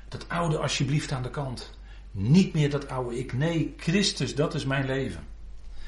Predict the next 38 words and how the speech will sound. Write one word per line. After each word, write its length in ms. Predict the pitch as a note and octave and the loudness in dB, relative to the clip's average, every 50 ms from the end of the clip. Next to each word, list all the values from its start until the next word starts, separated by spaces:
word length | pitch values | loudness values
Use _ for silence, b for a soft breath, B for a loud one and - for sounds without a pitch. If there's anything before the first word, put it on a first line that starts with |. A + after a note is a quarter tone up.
| B B B B B | B B B B B
En, 260 | - G2 G2 G#2+ G2+ | 0 0 0 0 -2
en 140 | G2+ G2+ G2+ | -4 -4 -4
als 160 | G#2+ G#2+ F#2 | -4 -2 -2
je 80 | G2 F#2 | -2 0
zo 240 | - A#2 C3+ D#3+ D#3+ | 2 4 4 6 6
leeft, 440 | D#3+ F3+ F3 C3 - - - - B B B B B B B - | 4 4 4 2 -2 -4 -8 -10 B B B B B B B -4
dan 140 | G#2 G2 | -4 -2
ben 100 | F#2+ G2+ | 0 0
je 80 | G2+ G2+ | 0 0
een 100 | G#2 G2+ | 0 0
gelukkig 340 | G#2 G#2+ B2 B2+ - G2 F#2+ | 2 2 2 0 0 -2 -2
mens. 400 | B2+ C#3+ D3 - - - - - - - - - - - - B B B B B B | -2 -2 -2 -2 -4 -8 -10 -12 -14 -16 -16 -14 -14 -14 -14 B B B B B B
Dan 220 | - F#2+ G2 G#2+ A2+ | -2 -2 -2 0 -2
ervaar 320 | A2 G#2+ G2 A2+ A#2 A2 | -2 -2 0 0 0 2
je 60 | G#2+ | 2
dat 140 | G2 G2+ G2 | 0 0 -2
echte 300 | - C#3+ B2+ - - G#2+ | 0 -2 -2 -2 -2 -2
geluk. 420 | F2 F#2+ F#2+ A2 C3 C#3+ C#3 - - - - B B B B B B B | -2 0 2 2 2 2 2 0 0 -2 0 B B B B B B B
En 100 | - G#2 | 0 0
het 120 | G#2+ G#2 - | 0 0 0
echte 300 | D3 - - - - G2+ | 0 0 2 2 0 2
geluk 300 | F#2 A2+ A2+ A#2 A2+ - | 2 2 2 2 2 0
is 220 | B2 B2 A#2+ B2 | 0 -2 0 2
niet 300 | B2+ A2 G2+ - - - B B B B B B B B B B | 2 2 0 -2 -4 -8 B B B B B B B B B B
zoals 580 | - - A#2 A2 A2 A2 G#2+ G2 - - - - - - - - - - - | -6 -4 -2 -2 0 -2 -2 -2 -4 -4 -8 -10 -14 -14 -16 -16 -16 -14 -10
je 160 | - A2+ G#2 | -8 -6 -4
misschien 440 | G2+ G#2+ G2+ - - A#2 A2 G#2+ G2 | -2 0 0 0 0 0 0 0 0
vroeger 340 | - A2 C3 C#3+ - A2 F#2+ | 0 2 2 2 2 0 -2
gewend 340 | G#2+ G2 F#2 A2 A2+ G#2+ - | -2 -2 0 0 0 0 0
was, 280 | G#2+ G#2 G#2 - - | -2 -2 -2 -4 -6
of 200 | - A2+ G2+ F#2+ | -8 -10 -8 -6
als, 180 | G2 F#2 F#2 - | -6 -6 -4 -4
zoals 360 | - A2 G2 G2+ G2+ F#2+ F#2+ | -4 -2 -2 -2 -4 -4 -2
mensen 560 | G2 G#2 A2+ A#2 G#2+ - - A2+ A2+ A2+ A2 | 0 0 2 2 2 0 -2 -2 -4 -6 -6
dat 180 | G2+ G#2 F#2+ F#2+ | -4 -4 -2 0
nu 120 | G#2 G#2 | 0 0
nog 240 | G#2 A#2 A#2+ A2 F#2 | 2 2 0 0 0
hebben, 360 | G#2 G#2+ G2+ G#2 G2 F#2+ - | -2 -2 -2 -2 -4 -6 -8